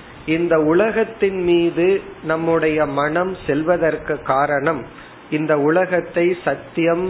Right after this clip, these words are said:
சாஸ்வதம் அல்லது நாம் விரும்புவதை இந்த உலகம் கொடுக்கும் என்ற நம்பிக்கை இருப்பதனால். ஆகவே தஸ்மாத் அசத்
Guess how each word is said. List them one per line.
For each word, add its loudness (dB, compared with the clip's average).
சாஸ்வதம் 0
அல்லது 2
நாம் 0
விரும்புவதை 2
இந்த 0
உலகம் 0
கொடுக்கும் 0
என்ற 0
நம்பிக்கை -2
இருப்பதனால். -2
ஆகவே 0
தஸ்மாத் -2
அசத் -2